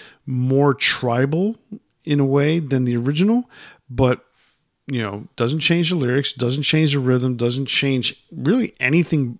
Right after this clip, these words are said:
about the song. It just, he just puts it through heavy guitars, heavy drums,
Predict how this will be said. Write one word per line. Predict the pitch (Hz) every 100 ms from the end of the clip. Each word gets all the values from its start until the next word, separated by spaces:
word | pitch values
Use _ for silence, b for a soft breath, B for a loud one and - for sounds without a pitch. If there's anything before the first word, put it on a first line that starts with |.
| _
about | 117 123 123
the |
song. | 117 175 202 120 -
It | 127
just, | 110 123 - -
he | 135 139
just | 123 123 -
puts | 135 -
it | 123
through | - 117 107
heavy | 113 117 107
guitars, | 104 151 160 170 160 -
heavy | 107 107
drums, | 107 131 139 139 -